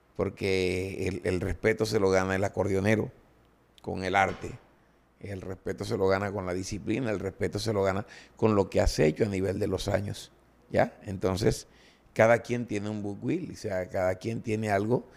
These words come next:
eh, en, en, en, en donde estás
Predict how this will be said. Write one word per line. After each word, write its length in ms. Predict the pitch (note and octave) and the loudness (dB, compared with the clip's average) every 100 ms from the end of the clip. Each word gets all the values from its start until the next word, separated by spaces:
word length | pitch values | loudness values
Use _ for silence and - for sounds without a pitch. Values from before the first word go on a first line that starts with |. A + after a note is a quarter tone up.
| - - _ | -20 -20 _
eh, 540 | G#2 F#2+ F#2+ F2+ F#2 G2 | -2 0 0 -2 -4 -6
en, 260 | F#2 - - _ | -6 -8 -12 _
en, 180 | F#2+ F2+ - | -8 -6 -4
en, 240 | F#2 F2 | -4 0
en 200 | F#2+ G2 | 0 0
donde 240 | F#2 F2+ | -2 -2
estás 500 | D#2+ - F#2 G#2 - | -2 2 4 4 0